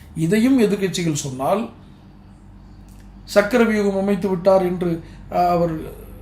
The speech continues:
குற்றம் சாட்டியது முழுமை பெறும். பிரதமர் வந்து, அஹ், சக்கர வியூகம் அமைத்து விட்டார் என்று சொல்வது உண்மை பெறும், முழுமை பெறும். ஆக எந்த ஒரு, ஒரு உதாரணங்களையும் அதனுடைய முழு அர்த்தங்களையும் முழு பரிணாமங்களையும் புரியாமல் பேசுவது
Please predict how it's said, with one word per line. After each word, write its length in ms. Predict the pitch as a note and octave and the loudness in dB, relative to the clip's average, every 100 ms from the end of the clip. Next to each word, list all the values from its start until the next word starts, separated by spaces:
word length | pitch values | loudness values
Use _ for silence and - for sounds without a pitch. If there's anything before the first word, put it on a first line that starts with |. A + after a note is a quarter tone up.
| - | -12
குற்றம் 320 | F3+ F3 A3 - | -6 -2 0 2
சாட்டியது 500 | F#3+ E3+ F3+ C#4 D4+ | 2 2 -2 0 2
முழுமை 380 | G#3+ A#3 G#3 | 2 4 4
பெறும். 260 | D3 C3+ - - - | 2 -2 -6 -14 -10
பிரதமர் 360 | E3 F#3 F3+ | -4 -2 0
வந்து, 380 | D#3+ D#3 A#3+ - - - - | -2 -2 -4 -6 -12 -16 -14
அஹ், 220 | - E3+ D#3 | -4 -2 0
சக்கர 280 | D#3+ G3+ | -2 -2
வியூகம் 300 | F#3+ F#3 E3+ | 0 0 0
அமைத்து 240 | E3 E3+ E3+ | -2 -2 -2
விட்டார் 260 | D#3 E3+ | -2 -2
என்று 200 | D#3 D#3+ | -2 -4
சொல்வது 360 | D3 D#3 D3+ A3+ | -4 -4 -2 -2
உண்மை 260 | G3 G#3 F3 | 0 2 0
பெறும், 260 | - - - - - - | -4 -12 -16 -18 -16 -2
முழுமை 320 | C4 A#3+ G3 | 2 6 4
பெறும். 260 | C#3+ A#2 - - - - | 2 -8 -12 -18 -16 0
ஆக 300 | - D3+ C4 - - - | 2 2 -2 -6 -18 -2
எந்த 340 | F3 G#3 D4 | 0 2 4
ஒரு, 180 | C#4 B3+ A3 D#3 D3+ | 4 4 2 0 -2
ஒரு 240 | E3+ E3 D#3 C#3 C3+ - | -6 -6 -6 -12 -16 -8
உதாரணங்களையும் 760 | F3 F#3+ G3+ F#3+ E3 D3+ D#3+ A3+ - - - | 2 6 6 4 0 0 0 -4 -6 -12 0
அதனுடைய 420 | F#3 G#3+ G#3+ F#3+ | 2 2 2 2
முழு 400 | D#3 A#3 D4 A3+ | 4 4 4 4
அர்த்தங்களையும் 560 | F#3+ G#3+ F#3+ D#3+ F3 G3+ | 2 0 0 0 0 2
முழு 180 | F3 B3+ | 2 2
பரிணாமங்களையும் 840 | G3+ - G#3 A3 G#3 G3 G#3 F3 | 2 0 2 0 0 0 -2 -2
புரியாமல் 500 | G3+ A#3+ A#3 A3+ G3 | 0 2 4 4 2
பேசுவது 480 | D#3 D3+ D#3+ D#3+ C#4 | -2 -4 -4 -4 -6